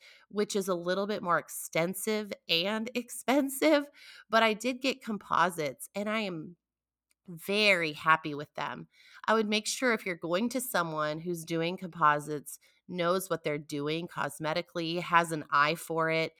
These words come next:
I was fortunate that the dentist who did my crown also did my composites, and I'm super happy with them. But along with my composites,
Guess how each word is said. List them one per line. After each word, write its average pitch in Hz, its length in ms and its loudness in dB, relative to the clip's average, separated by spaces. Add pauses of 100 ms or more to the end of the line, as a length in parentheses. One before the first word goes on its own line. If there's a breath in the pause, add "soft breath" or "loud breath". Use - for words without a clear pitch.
I 202 180 8
was 247 220 0
fortunate 160 480 -4
that 165 140 -8
the 160 80 -4
dentist 170 400 -4
who 165 80 -8
did 220 260 2
my 170 200 2
crown 147 500 -4 (240)
also 196 440 0
did 160 220 -4
my 151 140 -2
composites, 156 680 2 (140)
and 220 140 4
I'm 190 160 2
super - 560 -2
happy 156 360 4
with 131 200 -6
them. - 420 -12
But 202 100 6
along 202 540 6
with 302 180 -2
my 208 140 6
composites, 160 920 -4